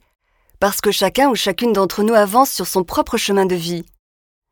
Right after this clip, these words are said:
Parce que chaque personne est unique et mérite d'être considérée comme telle, quel que soit son âge, son parcours, sa situation ou ses besoins.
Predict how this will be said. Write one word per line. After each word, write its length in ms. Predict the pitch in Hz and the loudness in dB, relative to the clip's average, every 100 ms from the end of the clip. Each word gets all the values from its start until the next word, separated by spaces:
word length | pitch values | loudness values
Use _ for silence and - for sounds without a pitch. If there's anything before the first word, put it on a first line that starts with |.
| _ _ _ _ - | _ _ _ _ -4
Parce 200 | 196 - | -4 0
que 80 | |
chaque 280 | 214 - 302 | 0 0 0
personne 340 | 247 233 277 240 | -2 0 0 0
est 160 | 185 | 0
unique 400 | 202 196 233 - 269 - | 0 0 -2 -6 -8 -2
et 100 | 208 | 0
mérite 320 | 226 240 240 | 0 0 -2
d'être 240 | 185 - | -2 -4
considérée 500 | 175 262 - 202 190 | -4 -4 -2 -2 -2
comme 220 | 175 175 | -2 -2
telle, 340 | 165 170 160 165 _ _ _ _ | 0 0 -2 -4 _ _ _ _
quel 100 | 190 | -2
que 80 | 202 | 0
soit 180 | 190 190 | 0 -2
son 240 | - 208 | 0 2
âge, 300 | 190 175 165 - - - | 2 0 -2 -10 -18 -6
son 180 | 202 | -2
parcours, 520 | 196 214 - 180 170 170 | 2 0 0 0 0 -2
sa 180 | - 220 | -6 -2
situation 600 | - 208 - 233 220 311 | -2 -2 2 2 4 2
ou 40 | 220 | 2
ses 200 | - 190 | 0 0
besoins. 440 | 185 170 170 165 | 0 0 0 -2